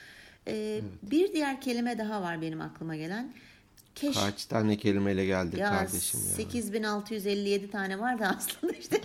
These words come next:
Speaker 1: <laughs> aralarından seçtim. Keşke.
Speaker 2: Ha, keşke.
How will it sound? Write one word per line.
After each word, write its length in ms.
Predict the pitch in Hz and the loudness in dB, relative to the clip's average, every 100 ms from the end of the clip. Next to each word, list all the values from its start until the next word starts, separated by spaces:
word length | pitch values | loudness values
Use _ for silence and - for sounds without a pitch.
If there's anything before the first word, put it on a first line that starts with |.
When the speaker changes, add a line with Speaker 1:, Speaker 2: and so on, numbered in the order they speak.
| - | 0
Speaker 1:
<laughs> 220 | - 117 220 | 4 6 8
aralarından 640 | 180 214 208 202 190 208 | 8 8 6 4 4 2
seçtim. 420 | 170 202 - 180 - - - | 2 0 -2 -6 -10 -18 -10
Keşke. 480 | - 302 - - 156 151 - - - - - _ - - _ _ - _ _ | 0 2 2 0 -2 -4 -14 -20 -20 -20 -20 _ -20 -20 _ _ -20 _ _
Speaker 2:
Ha, 300 | 156 214 196 131 95 - | -2 0 2 0 -4 -8
keşke. 380 | - 104 - 95 | -4 -4 -4 -10